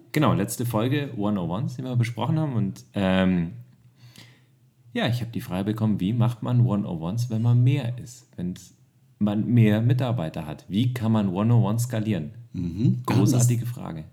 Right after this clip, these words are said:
Speaker 2: wir hatten das letztes Mal angesprochen, aber nicht beantwortet. Und dann kam so richtig das, „Hm, ihr habt's angesprochen, aber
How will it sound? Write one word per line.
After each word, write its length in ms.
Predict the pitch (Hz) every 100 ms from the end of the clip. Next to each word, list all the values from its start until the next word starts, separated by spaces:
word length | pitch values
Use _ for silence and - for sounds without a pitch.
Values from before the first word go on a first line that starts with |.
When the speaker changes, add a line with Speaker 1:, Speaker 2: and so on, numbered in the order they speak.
| _
Speaker 2:
wir 100 | 107
hatten 180 | 123 123
das 140 | 120
letztes 320 | 120 113 113
Mal 300 | 117 101 90 -
angesprochen, 680 | 120 151 165 170 180 185
aber 200 | 123 113
nicht 260 | 117 117 -
beantwortet. 680 | 101 104 120 143 135 185 -
Und 220 | 120 120
dann 180 | 120 120
kam 260 | 123 117
so 140 | 120 123
richtig 380 | 117 120 123 123
das, 280 | 127 - - - - - _
„Hm, 240 | 92 92 -
ihr 140 | -
habt's 180 | 202 98
angesprochen, 560 | 98 123 123 147 135
aber 240 | 131 104